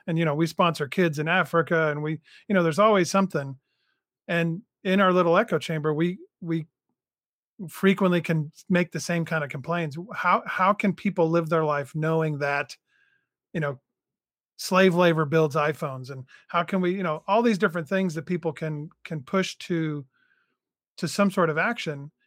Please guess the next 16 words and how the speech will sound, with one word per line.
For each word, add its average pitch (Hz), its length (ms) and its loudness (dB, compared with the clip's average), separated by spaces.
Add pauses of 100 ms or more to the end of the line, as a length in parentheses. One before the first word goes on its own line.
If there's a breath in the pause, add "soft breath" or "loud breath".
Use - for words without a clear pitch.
(120)
And 175 140 -4
for 185 180 0
us, 214 500 2
it's, - 440 -2 (140)
this 170 260 -6
conversation 196 640 -2
is 160 140 -2
about 185 380 -4
money 175 380 -4
and 151 260 -6 (500 soft breath)
how 185 360 2
corrupt 175 800 0 (880)
a 180 140 -2
society 180 600 2
can 160 220 -6
be 160 520 0